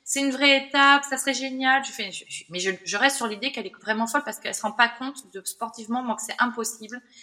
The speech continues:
Et là, au bout d'un moment, elle me dit, « Bon, bah, je suis déçue, je voyais, me voyais vraiment faire ça avec toi, il va falloir que je fasse ça avec quelqu'un d'autre. »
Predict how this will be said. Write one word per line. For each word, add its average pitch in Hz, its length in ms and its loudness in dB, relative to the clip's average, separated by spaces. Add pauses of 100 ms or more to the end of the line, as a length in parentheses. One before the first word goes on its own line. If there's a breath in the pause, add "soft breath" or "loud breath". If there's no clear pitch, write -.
(340 loud breath)
Et 269 80 4
là, 359 140 6
au 370 40 0
bout 311 60 -2
d'un 254 100 4
moment, 247 240 0
elle 339 120 0
me 247 80 -2
dit, « 262 340 -8
Bon, 240 180 -4
bah, 226 120 0
je - 60 -4
suis 220 120 -8
déçue, 240 340 -4
je 254 60 -6
voyais, 214 180 -2
me 214 140 -8
voyais 220 240 -4
vraiment 240 260 -4
faire 240 200 -6
ça 233 160 -2
avec 208 240 -6
toi, 262 280 -4
il 208 80 -6
va 196 100 -2
falloir 254 200 -4
que 262 60 -10
je - 40 -8
fasse 220 180 -4
ça 262 60 0
avec 240 200 -4
quelqu'un 226 260 -10
d'autre. » 185 280 -14